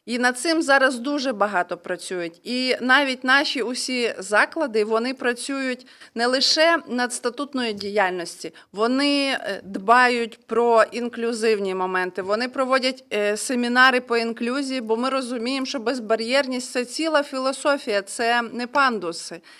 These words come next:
Ми говоримо про ментальне здоров'я, ми говоримо про проекти, ти як, і під час навіть лабораторії з громадами говоримо про те, що дбайте про це. Це дуже потрібно.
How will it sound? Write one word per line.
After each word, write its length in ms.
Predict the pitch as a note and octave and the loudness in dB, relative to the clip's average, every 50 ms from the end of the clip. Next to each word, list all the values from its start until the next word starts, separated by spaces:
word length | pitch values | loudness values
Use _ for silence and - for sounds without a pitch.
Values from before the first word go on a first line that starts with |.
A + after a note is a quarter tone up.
| - - - - - - | -20 -18 -18 -18 -12 -8
Ми 540 | G3+ A3 A#3 B3+ C#4 C#4+ D4 C#4+ C#4 C4+ | -6 -2 -2 0 0 0 2 2 2 0
говоримо 440 | B3+ C4 C4 C4 B3+ C#4 C#4 C#4 C#4 | 0 0 0 2 2 2 2 2 0
про 160 | B3+ C#4 C#4 | -2 -2 -2
ментальне 600 | B3+ C4 B3+ B3+ B3+ A#3 G#3 G3+ F#3+ F3+ F3 E3+ F3+ | 0 0 -2 -2 2 4 4 4 4 2 -2 -4 -6
здоров'я, 580 | F3+ - - E3+ D#3+ E3 D#3+ D#3+ F#3+ E3 D#3+ | -8 -6 -6 -4 -2 -2 -2 -2 -2 -4 -6
ми 160 | E3+ F#3+ G#3 A#3+ | -4 -2 -4 -2
говоримо 580 | B3+ B3 A#3+ B3 B3+ C4+ C#4 C#4 C4+ B3+ B3+ | -4 -4 -4 -2 0 0 0 0 0 -2 -4
про 420 | B3+ B3+ B3 B3 B3 B3 B3 A#3+ A#3 | -6 -6 -4 -2 0 2 0 0 -2
проекти, 760 | A#3+ A#3+ A#3+ A#3 A#3 B3+ C#4 C4 - - - B3 A#3+ A#3 A#3 - - - - _ _ | -2 -2 -2 0 2 0 0 -2 -4 -8 -6 -6 -6 -6 -8 -14 -20 -20 -20 _ _
ти 120 | _ B3 A#3 | _ -6 -4
як, 480 | A3 A3 A#3 A3 C4 D4 D4 D4 - | -2 0 2 2 4 2 2 0 -6
і 60 | A3 | -10
під 200 | - - - A3 | -10 -8 -10 -10
час 380 | - - B3 A#3+ B3 B3+ B3 - - | -6 0 2 2 2 0 -4 -8 -4
навіть 280 | A#3+ B3+ B3+ B3+ B3 | -2 0 0 0 0
лабораторії 720 | B3+ A#3 A3+ G#3 A3 A3+ A3+ A3+ B3+ B3+ C4 B3+ B3 A#3+ A#3+ | -2 -2 0 0 -2 -2 -2 -2 -2 -2 -2 -2 -2 -4 -4
з 80 | G#3 | -6
громадами 760 | A#3 A#3 A3+ A#3+ A3 G#3+ A3+ A#3+ C4+ C#4+ A#3+ A#3+ A3+ A3 A3+ | -8 -6 -4 -4 -4 0 2 2 2 2 2 -2 -4 -4 -6
говоримо 560 | A3+ A3+ A3+ G#3+ A3 B3 A#3+ A#3 G#3+ G3+ G#3+ | -6 -6 -8 -4 -2 0 0 0 0 -2 -6
про 180 | G3+ - F#3+ G3 | -8 -10 -10 -10
те, 340 | G3+ _ - A#3+ A#3+ A#3 A#3+ | -8 _ -2 0 0 0 0
що 360 | A#3+ - - - A3 G3 G3 - - - _ _ _ | -4 -8 -10 -8 -8 -8 -8 -10 -18 -20 _ _ _
дбайте 640 | F#3 F#3+ F#3+ G#3+ G#3+ G#3 G3+ F#3+ F#3+ - - E3 | -16 0 4 6 8 8 6 4 0 -4 -8 -8
про 240 | - - E3+ E3+ E3 | -8 -8 -10 -10 -10
це. 300 | E3 - - - D#3 D3+ - - - _ _ | -8 -10 -12 -10 -12 -14 -14 -20 -20 _ _
Це 120 | _ A#3 A3 | _ -8 -6
дуже 300 | G#3+ C#4 C#4+ B3+ C#4 B3+ | -6 -6 -2 -2 -4 -2
потрібно. 720 | C4 B3+ A#3+ B3 B3 B3 A#3+ A3+ G3 F3+ F3+ E3+ D#3+ | -2 -4 -4 -4 -4 -6 -6 -6 -6 -6 -6 -8 -10